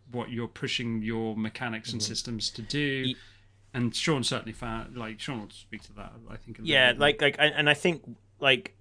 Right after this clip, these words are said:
Speaker 2: we added things. So, like, the, the cla-, the, the really big, the classic example, or the example in our game is, um, we introduced, we, when we were working on Act Three, we introduced, uh, drones,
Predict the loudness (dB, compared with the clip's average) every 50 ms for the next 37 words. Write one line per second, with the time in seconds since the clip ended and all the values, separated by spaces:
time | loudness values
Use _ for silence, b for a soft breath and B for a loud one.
0 | -20 -20 -14 -12 -4 -2 0 0 0 0 2 4 4 4 4 2 0 -2 -2 -2
1 | 0 0 0 2 0 -2 -4 -6 -6 -4 0 2 4 4 4 6 6 6 6 4
2 | 2 -2 -10 -6 -2 0 0 0 0 -2 -4 -4 2 4 4 4 4 4 2 2
3 | 2 2 0 0 2 2 2 2 2 2 -2 -2 -6 -6 -2 -2 -2 -2 -2 -4
4 | -4 -4 0 2 2 2 2 0 -4 -6 -4 -2 0 0 0 0 -4 -6 -8 -8
5 | -8 -10 -14 _ _ _ _ _ _ _ _ _ _ -20 -20 _ _ -4 -2 -2
6 | -2 -2 -4 -4 0 2 4 4 4 4 4 2 2 2 2 0 0 0 0 0
7 | -2 -4 -6 -8 -8 -10 -12 -16 _ _ _ -4 -4 -2 -2 -4 -8 b b b
8 | b b b b b b b -20 -20 -20 _ -4 0 2 2 4 2 2 0 -2
9 | -6 -8 -10 -14 _ _ _ _ _ _ -10 -4 -2 -2 0 0 -2 -4 -4 -6
10 | -8 -6 -4 -2 -2 -2 -4 -6 -2 2 4 4 4 4 2 0 0 2 2 2
11 | 2 2 2 0 -2 -2 -2 -4 -4 -6 -4 -2 0 0 0 -2 -4 -4 -4 -4
12 | -4 -6 -4 -4 -4 -4 -4 -6 -10 -14 -16 -18 -20 _ _ -4 -2 -2 -2 -4
13 | -4 0 2 2 2 2 0 -2 -6 -10 -14 -16 -18